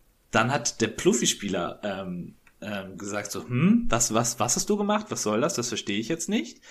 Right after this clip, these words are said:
Hat so, äh, äh, Verwunderung geäußert, sehr stark. Und da hat der Katakuri-Spieler seinen Trash in die Hand genommen und hat ihm dann so erklärt, „Hier, das ist der Beji, den habe ich vorhin getriggert.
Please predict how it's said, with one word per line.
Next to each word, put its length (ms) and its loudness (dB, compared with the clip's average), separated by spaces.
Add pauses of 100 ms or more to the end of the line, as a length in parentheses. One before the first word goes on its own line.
(200)
Hat 160 -4
so, 180 4
äh, 280 0
äh, 880 -6
Verwunderung 720 4
geäußert, 520 -2
sehr 160 0
stark. 480 -2 (520)
Und 140 -6
da 60 2
hat 120 0
der 440 2
Katakuri-Spieler 760 2
seinen 180 -2
Trash 260 0
in 60 -2
die 100 2
Hand 160 -4
genommen 360 0 (100)
und 160 -4
hat 100 2
ihm 100 0
dann 120 0
so 80 0
erklärt, 320 0
„Hier, 320 0 (200)
das 140 2
ist 140 0
der 60 2
Beji, 340 4
den 140 0
habe 120 0
ich 80 -8
vorhin 240 -6
getriggert. 580 0